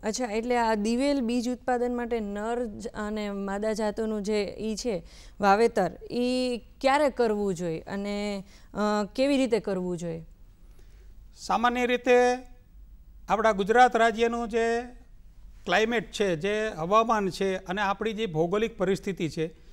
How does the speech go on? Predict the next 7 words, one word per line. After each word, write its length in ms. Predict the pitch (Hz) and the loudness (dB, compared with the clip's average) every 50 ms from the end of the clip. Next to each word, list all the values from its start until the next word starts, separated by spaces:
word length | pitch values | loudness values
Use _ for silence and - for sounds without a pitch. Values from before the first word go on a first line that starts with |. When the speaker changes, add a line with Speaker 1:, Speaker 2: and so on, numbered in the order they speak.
| - - - - - - - | -20 -20 -20 -20 -20 -14 -8
Speaker 2:
એને 220 | 196 220 226 240 233 | -6 -4 -2 -2 -2
ધ્યાનમાં 420 | 190 175 180 196 214 220 226 220 | 0 0 0 0 0 0 0 2
રાખીને 520 | 208 208 202 208 220 202 170 156 147 151 151 - - - - - - - - - - - - - - - - | 2 2 2 2 -2 -2 -2 -2 -4 -6 -8 -14 -20 -20 -20 -20 -20 -20 -20 -20 -20 -20 -20 -20 -20 -12 -2
ઓગસ્ટ 440 | 175 214 226 226 262 254 - - 302 | 2 4 6 8 6 6 6 2 -2
મહિનાના 520 | 294 240 214 214 226 226 233 233 254 277 | -2 0 -2 0 -2 -2 0 0 -2 -2
પહેલું 360 | - - - 220 233 269 262 | -2 0 2 2 2 2 0
પખવાડિયું, 720 | - - - 240 240 - - 226 196 165 135 123 120 113 | -4 0 -2 -2 0 6 8 10 10 10 8 2 -4 -8